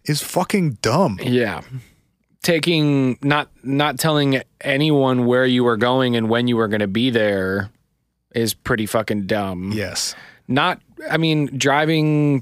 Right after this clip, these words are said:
Speaker 2: three thousand miles through what is essentially a relatively barren desert.
Speaker 1: Parts of it, at least, yeah.
Speaker 2: Without having more than some fucking liquor in your cooler
Speaker 1: I mean, I think
Speaker 2: is
Speaker 1: he was probably exaggerating a bit, but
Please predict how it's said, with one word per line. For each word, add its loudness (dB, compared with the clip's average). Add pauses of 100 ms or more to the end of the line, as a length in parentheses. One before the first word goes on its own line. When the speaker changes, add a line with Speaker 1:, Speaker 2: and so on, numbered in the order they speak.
(120)
Speaker 2:
three 0
thousand 0
miles 0
through 0
what 2
is 0
essentially 0
a 2
relatively 0
barren 0
desert. 0 (320)
Speaker 1:
Parts -4
of -4
it, -2
at -8
least, -2
yeah. -2
Speaker 2:
Without 2
having 2
more 2
than 0
some -2
fucking -2
liquor 0
in 0
your 2
cooler 2
Speaker 1:
I 2
mean, 0
I 4
think 2
Speaker 2:
is 0
Speaker 1:
he 2
was 2
probably 0
exaggerating 0
a 2
bit, 2 (100)
but 0